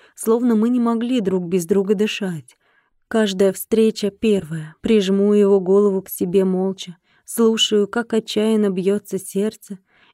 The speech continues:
и так до последнего, рокового мая шестидесятого года. Состариться ему было во мне не дано.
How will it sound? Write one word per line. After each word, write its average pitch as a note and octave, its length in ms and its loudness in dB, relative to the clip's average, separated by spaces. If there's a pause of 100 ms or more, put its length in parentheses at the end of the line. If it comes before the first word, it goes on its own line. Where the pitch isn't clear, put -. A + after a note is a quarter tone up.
и G3+ 100 0
так A3 320 -4
до G3 140 0
последнего, G3 800 -2
рокового G3+ 560 0
мая G#3+ 340 0
шестидесятого F#3+ 960 -2
года. F3+ 440 -4 (440)
Состариться A#3 680 -2
ему A3+ 220 0
было B3 320 -2
во A#3 140 0
мне G3+ 220 0
не F#3+ 160 -2
дано. F3 460 -4